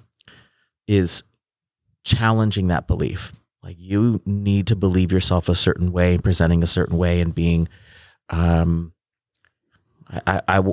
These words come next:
the, uh, the word that they want me to say is right, but it's not quite the right word to say. It, it is a little bit more of right isn't quite the right word,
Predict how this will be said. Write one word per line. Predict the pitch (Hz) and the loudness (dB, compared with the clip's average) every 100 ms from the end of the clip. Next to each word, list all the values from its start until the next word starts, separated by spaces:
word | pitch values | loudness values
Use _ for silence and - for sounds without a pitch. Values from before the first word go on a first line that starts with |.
| - | 0
the, | 110 - - 85 - 98 80 95 - _ _ - | -2 0 -2 -2 -2 -2 0 -4 -4 _ _ -8
uh, | - - _ _ _ _ _ | -8 -8 _ _ _ _ _
the | 113 | -4
word | 98 90 90 87 | -2 2 0 0
that | 90 - | -4 0
they | 87 | 0
want | 85 95 | 2 -2
me | 85 | 0
to | 87 | 0
say | - 87 | 0 0
is | 82 | 0
right, | 82 87 85 - | 0 0 0 -4
but | 98 90 | -4 -4
it's | 80 - - | -4 -6 -2
not | 95 - | 0 -2
quite | - - 85 | -6 -2 -2
the | 87 | -2
right | 82 80 | -2 -2
word | - 87 - | -2 -4 -2
to | 85 | -4
say. | - 90 151 | 0 2 0
It, | - 82 _ _ - | 0 -6 _ _ -10
it | 92 - | -8 -4
is | 92 90 | -2 0
a | |
little | 92 | 2
bit | 85 82 | 0 0
more | 90 82 82 | 0 2 2
of | 80 - _ _ _ _ _ _ _ _ _ 90 - | 0 -8 _ _ _ _ _ _ _ _ _ -20 -2
right | 92 87 | 0 0
isn't | - 92 - | 0 -2 -2
quite | - - 82 82 | -2 0 0 0
the | 82 | -2
right | 80 - | -2 -2
word, | 78 55 - | -4 -6 -6